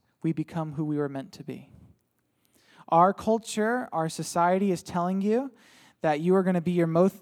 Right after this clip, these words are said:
most authentic self when you embrace, embrace every feeling, every temptation,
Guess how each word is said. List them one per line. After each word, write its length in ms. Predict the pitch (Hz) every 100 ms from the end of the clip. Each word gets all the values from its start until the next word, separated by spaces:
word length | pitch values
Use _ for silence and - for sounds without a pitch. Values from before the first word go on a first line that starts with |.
| _
most 460 | - 170 185 208 -
authentic 760 | 165 160 - - 190 196 202 -
self 480 | - 165 208 220
when 120 | 175 160
you 120 | 160
embrace, 540 | 147 151 156 151 - -
embrace 580 | 185 165 160 165 156 -
every 340 | 156 165 165 160
feeling, 840 | - - 170 175 190 202 220 226 _ - -
every 280 | 156 156 156
temptation, 920 | - 147 - 160 175 - 196 196 190